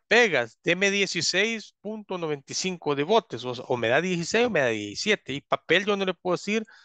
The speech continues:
deme cajas, o sea, seis punto cincuenta cajas, o sea, o deme seis cajas o deme siete. Vale, si te das cuenta, hay decimales aquí. Y esto lo he hecho al tanteo, yo le voy poniendo así.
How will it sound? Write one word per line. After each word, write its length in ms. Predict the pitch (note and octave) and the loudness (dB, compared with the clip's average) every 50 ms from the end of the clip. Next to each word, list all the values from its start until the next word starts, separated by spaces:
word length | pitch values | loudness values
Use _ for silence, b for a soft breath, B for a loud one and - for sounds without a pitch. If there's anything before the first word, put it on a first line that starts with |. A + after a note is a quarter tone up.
| b b b b b _ _ _ _ _ _ _ | b b b b b _ _ _ _ _ _ _
deme 480 | - C3 E3+ E3+ E3+ F3+ F3+ F3+ E3+ - b b b b b b | -2 0 0 0 2 2 2 0 0 -4 b b b b b b
cajas, 520 | - F#3 G#3 F3 B2 A2+ G#2 F#2+ - - - | 0 2 2 2 0 -2 -6 -6 -8 -18 -18
o 60 | - | -8
sea, 220 | - D3 B2+ G#2 | -4 -2 -2 -2
seis 360 | - - - D#3+ E3 F#3+ F#3+ - - | -4 -4 -2 0 0 0 0 -4 -8
punto 300 | - F3+ F#3+ F#3 - F3 | -8 -8 -8 -6 -4 -4
cincuenta 600 | - - C#3+ B2+ - - E3+ F#3 E3+ - - - | -4 -4 -4 -6 -2 2 2 2 2 0 -6 -8
cajas, 440 | - - G#3+ G#3 D3+ A#2+ G#2+ G2 - | -2 2 2 2 2 0 -4 -8 -8
o 40 | A2+ | -12
sea, 340 | - - A2+ G#2 G#2 G#2+ - - | -8 -6 -4 -4 -4 -6 -6 -6
o 300 | A#2+ A#2 A2+ A2 G#2 G#2+ | -4 -4 -4 -4 -2 0
deme 300 | A#2 A#2+ C#3+ F3 F#3 E3 | 0 0 2 2 2 2
seis 300 | - G3+ G#3 G#3+ G3+ _ | 4 4 2 2 0 _
cajas 360 | - A#3 B3 C4 C4+ C#4 C#4 B3+ | 2 4 4 4 4 4 2 2
o 20 | |
deme 220 | A#3 G3 E3 C#3 B2 | 0 0 -2 -2 -4
siete. 460 | - - A3+ G#3+ D3+ - _ _ _ _ _ _ _ _ _ _ _ _ _ _ _ _ _ _ _ _ _ | -2 0 2 0 0 0 _ _ _ _ _ _ _ _ _ _ _ _ _ _ _ _ _ _ _ _ _
Vale, 160 | - C3 G#2 - | -2 -2 -2 -2
si 120 | - D#3 | -8 -12
te 140 | - - G3 | -8 -4 -2
das 180 | A#3 B3 A#3 | -2 -4 -4
cuenta, 480 | - - C4 B3+ A3+ G#3+ - D4+ C4+ G#3+ - | -6 -8 -6 -6 -6 -6 -6 -6 -6 -4 -4
hay 120 | C#3+ B2+ | -6 -6
decimales 680 | A#2+ A#2 G#2+ - - B2+ B2+ D3 E3 F3 E3+ D3 C3 A#2 | -6 -6 -10 -10 -10 -6 -2 0 0 0 0 -2 -4 -8
aquí. 380 | A2+ A2+ A2 - F3+ G#3+ A3+ _ b b b b b b b b b _ _ _ _ _ _ _ _ _ - | -10 -10 -10 -8 -8 -8 -8 _ b b b b b b b b b _ _ _ _ _ _ _ _ _ -4
Y 180 | F#3 F#3+ F#3+ F3 | 0 2 2 2
esto 260 | D3 - - B3+ B3+ | 2 2 2 4 6
lo 100 | A#3 G3 | 6 6
he 40 | E3+ | 4
hecho 180 | D#3+ - - | 4 2 -2
al 100 | E3 - | -2 -2
tanteo, 520 | - - B2+ B2 _ - A3 G3+ D3 A#2+ A#2 | -2 -6 -8 -4 _ 2 2 4 4 2 -2
yo 280 | A#2 B2+ C3+ E3 G#3 | -2 0 0 0 2
le 80 | A3 G#3 | 0 -2
voy 160 | D#3 D#3 D#3 | -2 -4 -6
poniendo 400 | - - C#3 C3 C3+ C3 B2+ B2+ | -8 -8 -8 -8 -6 -6 -4 -4
así. 240 | A#2 - G3+ E3+ - | -4 -4 -6 -8 -10